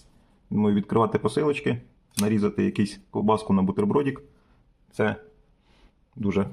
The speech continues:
класний варіант. Тільки мене трішечки розчарувала кліпса. По-перше, її неможливо переставити на іншу сторону, вона одностороння. І також вона, ну, як на мене, занадто туга. Дуже зручне руків'я, гарно лежить в руці.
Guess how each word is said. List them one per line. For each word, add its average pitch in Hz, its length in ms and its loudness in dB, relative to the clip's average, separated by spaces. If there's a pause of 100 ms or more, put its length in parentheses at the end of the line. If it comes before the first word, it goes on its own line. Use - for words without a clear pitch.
(160)
класний - 320 -2
варіант. 101 420 2 (880)
Тільки 135 220 -4
мене 120 340 0 (380)
трішечки 117 560 -4 (680)
розчарувала 104 600 0
кліпса. 135 300 -2
По-перше, - 400 -4
її 104 160 4
неможливо 104 460 4
переставити 98 560 0
на 101 100 2
іншу - 260 0
сторону, 143 360 -2
вона 95 160 2
одностороння. 143 680 -2 (460)
І 139 220 -2 (120)
також 120 300 -2
вона, 107 340 2 (720)
ну, 123 140 0
як 104 180 2
на 101 60 4
мене, 120 220 4
занадто 101 380 0
туга. 87 320 -2 (1600)
Дуже 113 260 2
зручне 101 320 2
руків'я, 113 360 0
гарно 101 260 4
лежить 95 260 2
в - 20 -4
руці. 113 340 -2